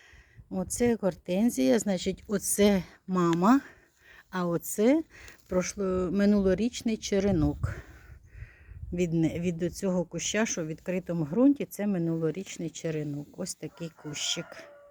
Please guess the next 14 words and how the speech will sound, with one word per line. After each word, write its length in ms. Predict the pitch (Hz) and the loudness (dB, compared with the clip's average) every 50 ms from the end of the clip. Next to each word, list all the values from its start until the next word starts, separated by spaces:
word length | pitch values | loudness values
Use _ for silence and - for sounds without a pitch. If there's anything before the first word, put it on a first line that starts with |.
| - - - - - - _ _ _ _ _ _ _ _ _ _ _ _ _ _ _ - | -20 -20 -20 -20 -20 -20 _ _ _ _ _ _ _ _ _ _ _ _ _ _ _ -8
От. 400 | 165 156 151 147 - - - - - - - - - - _ _ _ _ _ _ _ _ _ _ _ _ - - - - _ - | -6 -4 -4 -6 -8 -12 -20 -20 -20 -18 -18 -18 -20 -20 _ _ _ _ _ _ _ _ _ _ _ _ -20 -20 -20 -16 _ 2
Ну, 120 | 262 302 294 | 4 4 4
трошки 440 | - 247 240 254 240 - - 214 | 4 4 4 4 2 0 -4 -2
якби 340 | 208 208 202 190 190 190 190 | 0 0 0 0 0 0 -2
в 80 | 180 - | -2 -2
тіньку 500 | - - 196 190 180 - - - 156 143 | -4 -2 0 0 0 -2 -4 -6 -4 -2
він 160 | 151 151 143 | -2 -2 -2
стоїть, 600 | - - - 170 165 180 220 269 285 - - - 185 - 165 - | -2 -6 -6 -4 -4 -2 -2 -2 -2 -4 -6 -12 -14 -14 -12 -12
е, 580 | 139 131 143 147 151 156 151 147 147 139 147 - _ _ _ _ _ _ | -14 -12 -10 -8 -6 -6 -4 -4 -6 -6 -8 -10 _ _ _ _ _ _
так 200 | 165 156 - - | -12 -12 -10 -12
що 220 | - - 170 165 - _ - - - - _ _ - | -10 -10 -10 -12 -12 _ -20 -20 -20 -20 _ _ -8
отак 420 | 180 180 180 - 175 175 180 - | -8 -8 -6 -4 -4 -4 -4 -4
він 120 | 180 170 160 | -6 -6 -6
себе 480 | - - 156 151 151 165 165 175 175 | -6 -6 -8 -6 -6 -4 -4 -4 -4